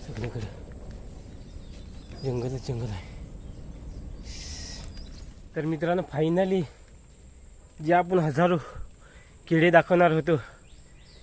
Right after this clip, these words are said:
त्या दगडाजवळ आपण पोचलेलो आहे मित्रांनो. बघू शकता माझे पाठीमागं तोच तो दगड आहे, यालाच मी, मित्रांनो, हजारो किडे असतात.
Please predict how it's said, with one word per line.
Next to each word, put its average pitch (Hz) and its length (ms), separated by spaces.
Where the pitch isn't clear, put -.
त्या 143 140
दगडाजवळ 135 500
आपण 135 220
पोचलेलो 131 380
आहे 135 100
मित्रांनो. 127 440
बघू 139 220
शकता 139 260
माझे 131 200
पाठीमागं 127 500
तोच 151 240
तो 165 80
दगड 143 240
आहे, 123 100
यालाच 135 240
मी, 156 160
मित्रांनो, 156 380
हजारो 139 380
किडे 147 180
असतात. 156 280